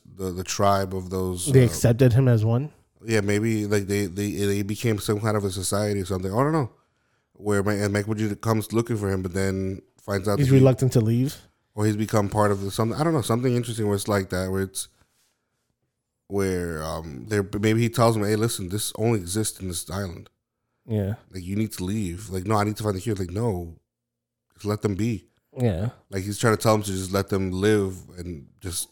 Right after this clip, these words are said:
Speaker 1: live there.
Speaker 2: So what would be,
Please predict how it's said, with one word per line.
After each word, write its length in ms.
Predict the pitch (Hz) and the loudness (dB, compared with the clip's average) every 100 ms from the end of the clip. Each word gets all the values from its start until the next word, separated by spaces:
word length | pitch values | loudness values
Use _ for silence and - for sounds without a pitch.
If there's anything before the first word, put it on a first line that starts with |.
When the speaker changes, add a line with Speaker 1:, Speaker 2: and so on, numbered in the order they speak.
| - | -4
Speaker 1:
live 220 | 98 87 | -2 0
there. 360 | 95 95 80 - _ _ _ _ _ _ _ _ _ _ _ _ _ _ _ _ _ _ - | -2 -4 -6 -12 _ _ _ _ _ _ _ _ _ _ _ _ _ _ _ _ _ _ 4
Speaker 2:
So 100 | 160 | 8
what 160 | 147 | 10
would 220 | 156 160 143 | 8 6 6
be, 180 | 143 | 4